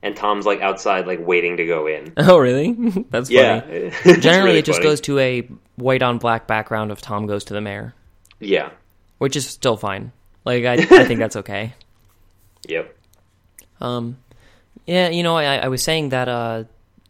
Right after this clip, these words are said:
Speaker 2: this really could have just been done by a group of Tim and Eric's friends, probably,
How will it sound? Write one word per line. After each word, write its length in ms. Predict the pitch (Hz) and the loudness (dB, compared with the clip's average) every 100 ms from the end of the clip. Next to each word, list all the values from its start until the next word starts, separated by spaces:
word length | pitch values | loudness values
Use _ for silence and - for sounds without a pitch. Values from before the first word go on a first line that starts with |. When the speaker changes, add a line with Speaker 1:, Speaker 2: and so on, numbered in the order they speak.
| _ _ _ _ _ _ | _ _ _ _ _ _
Speaker 2:
this 260 | - 127 - | -12 -10 -6
really 140 | 131 | -6
could 160 | 120 127 | -2 -2
have 80 | 120 | -2
just 160 | 123 | -4
been 160 | 117 117 | -4 -2
done 200 | 113 117 | -2 -2
by 100 | 113 | 0
a 100 | 110 | -2
group 200 | 104 113 | -2 -6
of 80 | 107 | -6
Tim 160 | - 113 | -6 -6
and 80 | 107 | -4
Eric's 240 | 107 98 | -6 -6
friends, 260 | - 107 110 | -4 -4 -4
probably, 640 | - 117 120 127 135 147 | -2 -2 -2 -4 -6 -10